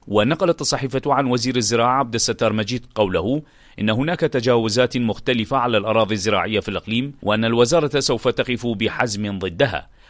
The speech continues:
وأشار الوزير إلى أنه أبلغ وزارة الداخلية حول إهمال بعض مسؤولي الوحدات الإدارية في موضوع التجاوزات على الأراضي الزراعية.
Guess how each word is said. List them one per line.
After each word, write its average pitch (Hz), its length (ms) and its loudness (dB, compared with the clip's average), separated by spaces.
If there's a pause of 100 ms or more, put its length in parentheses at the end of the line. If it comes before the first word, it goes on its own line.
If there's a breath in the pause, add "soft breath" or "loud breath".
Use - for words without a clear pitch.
(140 soft breath)
وأشار 82 500 2
الوزير 104 460 0
إلى 113 220 2
أنه 101 280 -4
أبلغ 110 320 0
وزارة 110 480 0
الداخلية 107 640 -2
حول 123 260 -4
إهمال 101 440 -4
بعض 117 280 -4
مسؤولي 107 460 -6
الوحدات 101 460 -4
الإدارية 104 580 -2 (360 loud breath)
في 110 260 -6
موضوع 123 420 0
التجاوزات 113 760 0
على 120 180 2
الأراضي 101 420 0
الزراعية. 95 680 -4